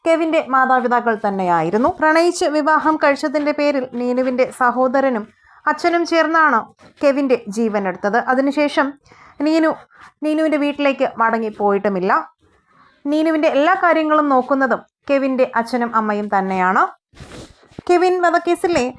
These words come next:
പ്രതികളായ നീനുവിൻ്റെ അച്ഛനും സഹോദരനും ഇപ്പോഴും ജയിലിലാണ്. അവരോട് ഒരിക്കലും നീനുവിന്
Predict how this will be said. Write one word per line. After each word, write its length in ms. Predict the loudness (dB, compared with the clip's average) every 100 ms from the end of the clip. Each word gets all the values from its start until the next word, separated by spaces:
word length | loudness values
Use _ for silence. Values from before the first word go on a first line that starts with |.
| -4
പ്രതികളായ 540 | 0 2 2 2 4 4 2
നീനുവിൻ്റെ 360 | 0 -2 0 2 0
അച്ഛനും 360 | -2 -4 -4 -6 _ _ -2
സഹോദരനും 520 | 2 2 2 0 -2 -4
ഇപ്പോഴും 320 | 0 2 2 -2 -6
ജയിലിലാണ്. 520 | -4 -4 -2 -2 -2 -2
അവരോട് 320 | 0 2 0 0 2
ഒരിക്കലും 420 | 0 0 -2 -2 -2
നീനുവിന് 380 | -2 0 0 -2